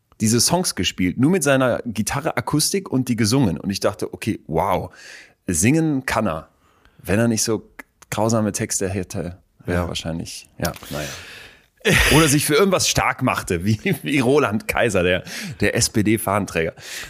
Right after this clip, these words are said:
Speaker 1: Naja.
Speaker 2: Ja, Malherbe, um, äh, Gottschalk zu zitieren. Äh, ich hätte jetzt fast erzählt, dass ich Samstag auch, äh, fern gesehen hab. Unter anderem habe ich eine Quiz-Sendung gesehen und hab die nur geguckt, weil Mario Barth dabei war.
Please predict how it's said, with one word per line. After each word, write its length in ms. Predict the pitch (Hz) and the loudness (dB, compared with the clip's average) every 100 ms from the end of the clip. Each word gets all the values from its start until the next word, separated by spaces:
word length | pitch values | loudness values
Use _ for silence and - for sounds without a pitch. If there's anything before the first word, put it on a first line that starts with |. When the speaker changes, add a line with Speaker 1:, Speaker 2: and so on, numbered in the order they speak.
| - | 0
Speaker 1:
Naja. 360 | 160 143 101 - - - | 2 2 0 -6 -4 0
Speaker 2:
Ja, 180 | 143 110 - - | 2 0 -4 0
Malherbe, 580 | 101 95 104 104 82 - - - - _ _ _ _ - | 2 4 4 4 2 -2 -10 -20 -20 _ _ _ _ 0
um, 280 | 92 87 85 | 2 4 2
äh, 280 | 85 87 | 4 2
Gottschalk 400 | 85 92 - 78 | 2 0 0 -2
zu 100 | - | -2
zitieren. 560 | 78 82 - 85 76 71 - - - - | -4 -4 -4 -4 -2 -4 -10 -20 -16 -4
Äh, 240 | 78 80 76 - _ _ _ | -2 -2 -4 -14 _ _ _
ich 100 | - | -10
hätte 120 | 87 | -2
jetzt 160 | 90 - | -2 0
fast 160 | 104 - | -2 -2
erzählt, 320 | 90 98 92 | -2 -2 -2
dass 100 | 87 | -4
ich 80 | 82 | -4
Samstag 280 | 90 87 | -4 -4
auch, 300 | 104 - - - | -6 -8 -16 -14
äh, 120 | 110 | -12
fern 260 | - 90 90 | -6 -2 0
gesehen 400 | 87 78 78 71 | 0 0 -2 -2
hab. 220 | 87 - - - - - - - _ _ _ | -4 -6 -14 -18 -20 -20 -20 -20 _ _ _
Unter 300 | 92 95 76 | -4 -2 -2
anderem 200 | 90 92 | 0 2
habe 120 | 90 | 2
ich 100 | 90 | 0
eine 80 | 90 | -2
Quiz-Sendung 500 | - 120 - 87 80 | 0 0 2 2 2
gesehen 400 | 80 76 80 95 | -2 -2 -2 -4
und 180 | 101 - | -4 -6
hab 120 | 98 | -4
die 100 | 110 | 0
nur 160 | 104 135 | 2 2
geguckt, 380 | 113 135 - | 0 -4 -4
weil 100 | 101 | -2
Mario 360 | 98 107 107 98 | 0 2 2 2
Barth 260 | 82 110 101 | 2 0 -2
dabei 320 | 69 69 67 | -2 -4 -4
war. 240 | 69 127 | -6 -6